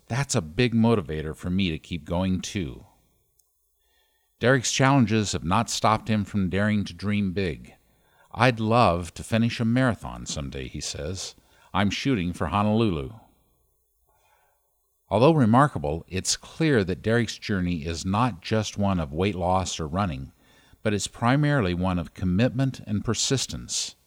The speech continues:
And that started the moment he consciously accepted that something had to change. Faced with that awareness, Derek chose to believe in himself,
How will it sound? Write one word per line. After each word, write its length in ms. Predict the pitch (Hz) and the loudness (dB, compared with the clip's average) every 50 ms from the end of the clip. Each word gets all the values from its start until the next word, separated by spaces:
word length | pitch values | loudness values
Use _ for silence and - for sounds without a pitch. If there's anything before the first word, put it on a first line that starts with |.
| _ _ _ - - - | _ _ _ -20 -10 -4
And 180 | 98 87 85 | -2 -2 0
that 300 | 78 110 127 160 123 - | 2 2 2 2 0 -2
started 560 | - - - - 71 67 62 62 71 71 80 - - _ _ _ _ _ | -4 -4 -4 -4 -6 -6 -6 -8 -10 -12 -14 -18 -20 _ _ _ _ _
the 80 | - 85 | -4 -2
moment 360 | 90 101 117 123 123 113 - | 0 2 2 2 0 0 -2
he 140 | - 104 - | -4 -6 -6
consciously 880 | - - - - 135 135 139 - 143 131 - - - 139 131 - 110 | -8 -12 -8 -4 -4 -4 -2 -2 -4 -4 -4 -4 -6 -6 -4 -4 -4
accepted 640 | 107 - - - 123 110 - - - 69 62 - - _ _ _ _ _ - | -6 -6 -4 -2 -2 -2 -2 -4 -8 -12 -12 -14 -18 _ _ _ _ _ -8
that 140 | - 78 | -6 -4
something 400 | - - 107 90 - - 101 87 | 0 2 2 2 2 0 0 0
had 260 | 76 87 95 95 90 82 | 0 2 0 0 0 -2
to 80 | 80 | -6
change. 680 | - - - 107 92 78 67 - 107 - - - - - _ _ _ _ _ _ _ _ _ _ _ _ _ _ _ _ _ _ | -6 -4 -2 -2 -2 -4 -6 -10 -12 -14 -14 -16 -16 -18 _ _ _ _ _ _ _ _ _ _ _ _ _ _ _ _ _ _
Faced 380 | - 127 127 - - - - | -2 0 0 0 -2 -4 -6
with 100 | 113 104 | -6 -2
that 180 | - 104 107 123 | 0 2 2 2
awareness, 720 | 127 117 123 127 123 98 76 71 76 - - - - - _ _ _ _ _ _ _ _ | 2 2 2 4 4 2 0 -2 -4 -6 -6 -6 -6 -8 _ _ _ _ _ _ _ _
Derek 340 | - 110 123 123 104 - - | 0 2 2 2 2 -2 -6
chose 540 | - - - 143 139 120 98 98 92 - - | -10 -4 0 0 2 2 2 0 -2 -4 -6
to 100 | - 82 | -8 -6
believe 360 | 80 90 90 95 104 104 104 | -6 -4 -2 -2 0 0 2
in 120 | 107 101 | 2 2
himself, 720 | 101 101 92 - - 95 76 64 62 - - - - - | 2 2 0 0 -2 -2 -2 -2 -4 -8 -12 -18 -20 -20